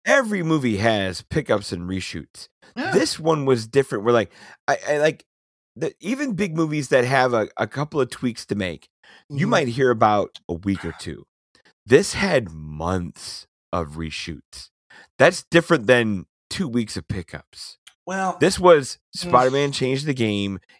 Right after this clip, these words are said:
Speaker 1: even in November. Like, when I, and I, and it's crazy I'm saying this because, um, when I saw Power of the Dog in L A for press, first week of
Speaker 2: Mm-hmm.
Speaker 1: November, he was
Speaker 2: Mm-hmm.
Speaker 1: already doing Doctor Strange reshoots in November before
Speaker 2: Mm-hmm.
Speaker 1: Spider-Man even showed up. So, like, how,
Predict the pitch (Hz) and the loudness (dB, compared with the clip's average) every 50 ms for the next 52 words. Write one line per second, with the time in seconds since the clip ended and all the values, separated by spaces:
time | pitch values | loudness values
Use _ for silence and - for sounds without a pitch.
0 | _ - 135 160 185 233 233 214 180 147 120 95 117 127 110 90 78 - - 95 | _ -4 -2 -2 0 0 0 2 2 2 2 4 2 2 2 0 -6 -6 -6 -6
1 | 101 98 - 110 107 - - 107 117 101 120 135 135 131 131 131 113 62 62 85 | -6 -4 -4 -4 -6 -4 -4 -6 -4 -2 0 2 2 2 2 0 -2 -6 -6 -4
2 | 117 120 113 110 - - - 151 165 170 143 123 110 107 104 - - 156 175 127 | -4 -4 -4 -8 -10 -6 -4 -4 -2 -2 -2 -2 -4 -4 -4 -4 -4 -4 -4 -6
3 | 101 95 - - - 110 104 117 110 104 113 110 110 104 98 - _ _ - _ | -6 -8 -10 -12 -14 -8 -4 -4 -4 -2 0 -2 -2 -2 -4 -10 _ _ -20 _
4 | - - - - - - _ _ _ - 120 120 98 - 131 151 160 - - 151 | -20 -20 -20 -20 -20 -20 _ _ _ 0 2 2 4 4 4 2 2 2 2 4
5 | 123 123 123 117 110 101 - - - 120 120 117 107 101 110 107 107 104 98 92 | 4 4 2 0 0 -2 -6 0 2 4 4 4 2 2 4 4 4 2 0 -4
6 | - - 113 120 113 107 104 101 101 95 87 - 85 - - - 117 92 - - | -4 -2 0 2 2 2 2 2 0 -2 -4 -6 -12 -12 0 0 0 0 0 -4
7 | - - - _ - 117 113 107 - 110 101 - 92 90 87 98 107 101 92 90 | -12 -18 -20 _ -2 -2 -2 -2 -4 -6 -8 -6 -6 -6 -4 -4 -4 -2 -4 -6
8 | 80 - - - - _ - - 139 151 147 123 120 113 110 110 107 98 - 113 | -6 -8 -14 -20 -20 _ -8 -6 -2 -2 0 2 4 2 4 2 0 -2 0 0
9 | 113 107 95 90 82 - 90 87 - - - - - 90 87 82 - 90 95 95 | 0 0 -2 -4 -4 -4 -4 -4 -6 -12 -12 -10 -8 -8 -8 -8 -8 -8 -8 -6
10 | 92 - 87 82 - - - _ _ - 127 147 151 131 110 87 87 82 104 - | -6 -6 -8 -8 -10 -12 -20 _ _ -8 -8 -6 -6 -6 -6 -6 -6 -8 -10 -8
11 | 139 160 190 190 151 117 - 92 82 - - _ _ _ _ _ - 110 - - | -8 -6 -6 -6 -6 -4 -4 -4 -4 -6 -10 _ _ _ _ _ -6 -6 -6 -4
12 | - 170 180 190 185 160 - 107 104 120 110 107 107 104 90 80 101 95 92 85 | -2 -2 0 0 0 -2 -4 -2 0 0 0 0 -2 -4 -6 -6 -8 -8 -8 -8
13 | - - 95 95 113 147 139 - - - - 107 107 104 101 95 - _ _ - | -6 -6 -4 -4 -2 -4 -4 -6 -6 -4 -2 0 0 0 -2 -2 -4 _ _ -20
14 | - - _ _ - - - 147 147 151 147 151 175 190 208 220 233 | -20 -20 _ _ -12 -8 -4 -2 0 0 0 0 0 -2 -2 -4 -6